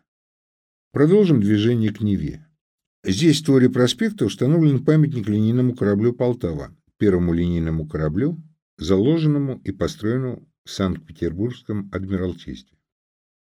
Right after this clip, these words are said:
Памятник создан скульптором Александром Таратыновым и открыт в марте две тысячи пятнадцатого года.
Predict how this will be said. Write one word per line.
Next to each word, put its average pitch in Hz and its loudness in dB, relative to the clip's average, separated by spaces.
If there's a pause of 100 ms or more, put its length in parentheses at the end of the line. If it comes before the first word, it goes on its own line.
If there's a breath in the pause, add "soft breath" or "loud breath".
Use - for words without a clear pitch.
(100)
Памятник 147 2 (120)
создан 95 -2
скульптором 127 -4
Александром 113 -4
Таратыновым 78 -4
и 90 -4
открыт 135 0 (180)
в 80 -8
марте 98 -2
две 85 -8
тысячи - -10
пятнадцатого 80 -8
года. 67 -16